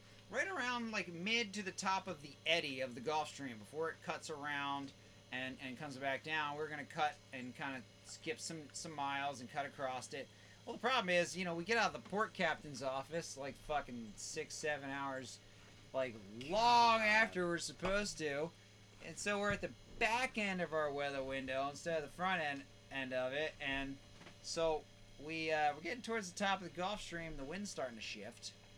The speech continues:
Speaker 1: And then we start hitting some pop-up storms that are coming up. And we're like, "Oh, well, okay,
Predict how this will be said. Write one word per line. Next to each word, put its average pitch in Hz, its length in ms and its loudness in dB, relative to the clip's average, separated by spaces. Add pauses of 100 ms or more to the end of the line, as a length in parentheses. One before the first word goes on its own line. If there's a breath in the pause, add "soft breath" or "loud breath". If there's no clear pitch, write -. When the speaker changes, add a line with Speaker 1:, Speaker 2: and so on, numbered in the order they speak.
(480)
Speaker 1:
And 120 80 -8
then 196 160 0
we 196 80 -2
start 180 360 2 (480)
hitting 156 220 -8
some 127 240 -10
pop-up 156 340 0
storms 156 720 -8 (760)
that 120 100 -6
are 113 100 -10
coming 110 220 -8
up. 120 160 -4 (260)
And 123 120 -6
we're 127 100 -6
like, 123 240 -4
"Oh, 202 300 0 (120)
well, 139 300 -2 (720)
okay, 185 260 4